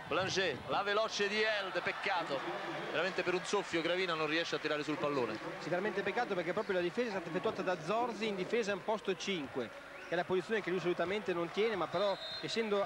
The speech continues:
Speaker 2: andato in campo per sostituire Gardini deve difendere in quella zona del campo e l'ha fatto molto bene.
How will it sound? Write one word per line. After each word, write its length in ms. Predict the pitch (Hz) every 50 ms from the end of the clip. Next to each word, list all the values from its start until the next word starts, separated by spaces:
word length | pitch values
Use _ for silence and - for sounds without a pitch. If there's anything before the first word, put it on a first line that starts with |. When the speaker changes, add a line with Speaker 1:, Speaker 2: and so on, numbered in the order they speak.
| - 160 - -
Speaker 2:
andato 240 | 170 180 185 185 190
in 60 | 180
campo 260 | 170 214 202 170 175
per 160 | 160 - 175
sostituire 400 | 151 175 175 156 180 196 196 196
Gardini 500 | 170 185 185 185 170 202 214 214 196 170 131 - - - - - -
deve 200 | - 208 214 214
difendere 360 | 196 180 - 202 214 202 190
in 60 | 170
quella 180 | 165 175 175 165
zona 220 | 151 185 190 190
del 140 | 185 185 165
campo 340 | - 196 208 233 208 - 180
e 40 |
l'ha 80 | 165 160
fatto 240 | - 180 175 - 170
molto 260 | 165 165 156 - 160
bene. 460 | 135 131 113 107 101 98 - - -